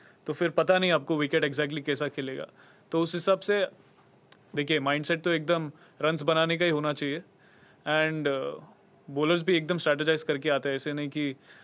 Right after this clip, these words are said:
हम, uh, एक ही फ्लो में खेल सकते हैं जो टी ट्वेंटी में होता है। इसका तो मुझे पता नहीं अभी एक मैचेस में, एक मैच में क्या हो सकता है,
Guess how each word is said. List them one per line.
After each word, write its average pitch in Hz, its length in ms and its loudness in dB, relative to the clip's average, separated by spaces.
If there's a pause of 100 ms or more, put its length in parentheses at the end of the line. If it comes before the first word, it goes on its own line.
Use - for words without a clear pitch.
(220)
हम, 147 200 0 (360)
uh, 139 320 0 (220)
एक 147 160 -2
ही 165 60 0
फ्लो 147 220 -2
में 147 140 -4
खेल 139 180 -4
सकते 135 280 -6
हैं 127 120 -6 (360)
जो 151 80 0
टी 175 180 -2
ट्वेंटी 160 280 0
में 156 120 -2
होता 127 200 -6
है। 123 60 -10 (960)
इसका 208 240 4
तो 190 120 4
मुझे 180 180 4
पता 160 300 4
नहीं 160 120 2
अभी 156 140 2
एक 156 220 2
मैचेस 151 300 0
में, 147 340 -4
एक 147 200 0
मैच 147 220 -2
में 147 140 -6
क्या 151 140 2
हो 147 160 2
सकता 127 280 -8
है, 135 140 -8